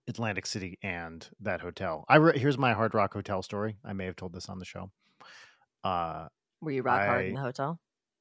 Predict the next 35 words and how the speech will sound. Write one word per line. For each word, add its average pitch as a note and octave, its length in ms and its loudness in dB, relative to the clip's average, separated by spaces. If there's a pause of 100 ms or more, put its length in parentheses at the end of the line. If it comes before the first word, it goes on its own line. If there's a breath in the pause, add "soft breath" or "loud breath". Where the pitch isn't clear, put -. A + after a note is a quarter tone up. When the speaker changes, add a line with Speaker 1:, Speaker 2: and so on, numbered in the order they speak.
(300)
Speaker 1:
I, A2 120 -2 (200)
I C3 120 6
did E3+ 220 8
rock B2+ 280 12
hard. G2+ 240 4
I A#2 100 8
was C#3+ 280 12
rock F2+ 260 6
hard, D#2 320 -4 (260)
and A2+ 120 -2
I G2 80 0
did G#2 300 4
rock D#2+ 260 -2
hard. - 260 -14 (720 soft breath)
And, F#2+ 520 2 (140)
uh, F#2 360 0
so A2+ 220 -2
at, G2+ 360 2 (280)
I C#3+ 100 6
don't F#2+ 160 0
know, G2+ 320 0 (680)
five C3 460 6
in D3 80 2
the C#3 60 2
morning-ish, C#3 920 2 (920)
a, G2+ 540 4 (720)
like, A#2+ 320 2 (100)
an C3 100 0
announcement C3 760 6 (300)
comes C3+ 300 4
on A#2+ 200 6
the A2+ 80 4
hotel B2 480 4
Speaker 2:
<laughs> - 0 -
Speaker 1:
speaker. - 480 -4